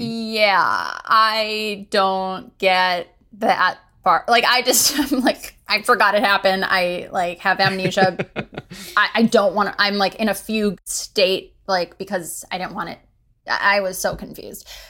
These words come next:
Speaker 2: I didn't care for it. I think let's just move on. Willie Garson was an incredible actor. I think it's such a loss. He seemed to be such dear friends with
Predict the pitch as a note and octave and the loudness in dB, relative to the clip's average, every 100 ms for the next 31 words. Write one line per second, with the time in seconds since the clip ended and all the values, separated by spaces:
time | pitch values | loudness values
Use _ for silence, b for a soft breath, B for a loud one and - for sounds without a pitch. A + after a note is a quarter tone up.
0 | B B3 B3 A#3+ A3 - G#3+ G3+ F#3+ G#3 | B 0 0 2 0 2 2 4 2 0
1 | G#3+ G#3+ G3 F#3+ - F#3+ G3+ F#3+ A3+ A3 | 0 -4 0 -2 -2 -8 -6 0 2 2
2 | G#3+ F#3+ G#3+ G3+ G3 G3 F#3+ F#3 F3 F3 | 2 -2 -4 -2 -4 -6 -10 -10 -12 -14
3 | - - E3+ F#3 F3 - D#3 E3 - G#3 | -12 -4 -2 -2 -4 -4 -4 -4 -6 -6
4 | A3 F#3 E3+ D#3+ - F3 - F#3 F3+ F3+ | -4 -4 -6 -14 -10 -10 -6 -6 -6 -8
5 | b b b - F3 F3 - F3+ F3+ D#3+ | b b b -2 0 0 -4 -8 -10 -12
6 | E3 E3+ E3+ D3 - F3+ E3+ E3 E3 E3+ | -12 -10 -8 -8 -8 -8 -4 -6 -6 -10